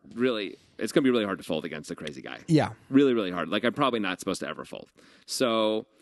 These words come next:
Speaker 1: that's either gonna make me a lot of money or lose, lose me a lot of money, but I'm probably not gonna fold depending on what kind of crazy things do or do, don't happen.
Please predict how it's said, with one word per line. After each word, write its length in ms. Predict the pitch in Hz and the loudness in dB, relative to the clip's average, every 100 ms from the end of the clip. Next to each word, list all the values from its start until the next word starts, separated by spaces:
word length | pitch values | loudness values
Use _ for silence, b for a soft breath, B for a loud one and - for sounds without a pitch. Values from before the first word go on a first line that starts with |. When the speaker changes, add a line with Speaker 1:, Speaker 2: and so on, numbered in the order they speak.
| b b b - | b b b 2
Speaker 1:
that's 220 | 139 139 | 2 4
either 140 | 160 | 4
gonna 160 | 151 139 | 4 4
make 160 | 160 202 | 2 2
me 80 | |
a 60 | 214 | 0
lot 120 | 190 | 0
of 60 | 190 | 0
money 160 | 180 | 0
or 160 | 175 147 | 2 2
lose, 220 | 151 160 143 | 2 2 -4
lose 240 | - 170 175 | 2 2 4
me 80 | 160 | 2
a 60 | |
lot 140 | 139 127 | 2 2
of 60 | |
money, 160 | 120 120 | 2 2
but 120 | 110 | 2
I'm 100 | 110 | 0
probably 680 | - - 165 180 185 180 165 | -4 -4 0 2 2 2 2
not 180 | 147 135 | 0 -2
gonna 140 | 127 | -6
fold 480 | - 101 98 95 - | -2 2 2 0 -4
depending 360 | 117 117 117 101 | -4 -2 -2 -2
on 220 | 92 76 | -4 -6
what 140 | 95 | -8
kind 140 | - 90 | -6 -10
of 60 | |
crazy 240 | 90 78 73 | -8 -10 -12
things 280 | 69 71 - | -16 -18 -12
do 200 | 78 69 | -10 -10
or 40 | |
do, 120 | 62 - | -12 -16
don't 200 | - 69 | -14 -14
happen. 400 | 73 65 - - | -12 -14 -16 -18